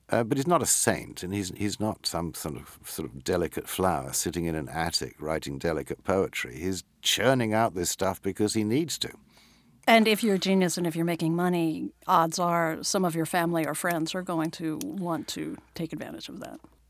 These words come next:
Speaker 1: Mm, probably. Uh, although Richard doesn't so much want to take advantage of it, he just wants his brother's help, and, and William isn't, is, you know, I think William thinks Richard's a bit of a nuisance, to be honest.
Speaker 2: And actors are always a thorn in the side of the sharers. Present company accepted.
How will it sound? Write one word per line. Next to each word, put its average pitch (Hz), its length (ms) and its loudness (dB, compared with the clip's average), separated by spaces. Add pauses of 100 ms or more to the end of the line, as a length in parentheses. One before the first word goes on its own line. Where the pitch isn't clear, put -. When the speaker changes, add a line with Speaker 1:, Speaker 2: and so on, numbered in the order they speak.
(200)
Speaker 1:
Mm, 190 300 0
probably. 82 720 2
Uh, 190 340 6
although 208 560 8
Richard 214 400 4
doesn't 226 240 4
so 160 80 0
much 151 160 6
want 139 160 6
to 127 60 2
take 131 220 6
advantage 131 520 10
of 78 140 2
it, 87 60 4
he 104 60 2
just 139 200 2
wants 135 180 2
his 117 120 0
brother's 120 400 4
help, 131 440 2
and, 98 180 0
and 110 140 0
William 117 320 2
isn't, 113 300 -2
is, - 140 -2
you 101 60 -4
know, 98 80 -2
I - 60 -6
think - 140 -6
William 95 240 2
thinks - 240 -4
Richard's 76 260 -2
a 73 40 -4
bit - 120 0
of - 80 -2
a 87 60 0
nuisance, 87 580 0
to - 100 -14
be 64 120 -10
honest. - 420 -10 (1080)
Speaker 2:
And 233 180 6
actors 180 420 4
are 170 140 0
always 165 560 0
a 156 80 -6
thorn 180 400 -2
in 175 80 -4
the 202 80 -2
side 196 340 -4
of 208 120 -8
the 208 80 -4
sharers. 165 600 -2 (220)
Present 226 260 6
company 185 300 6
accepted. 170 560 2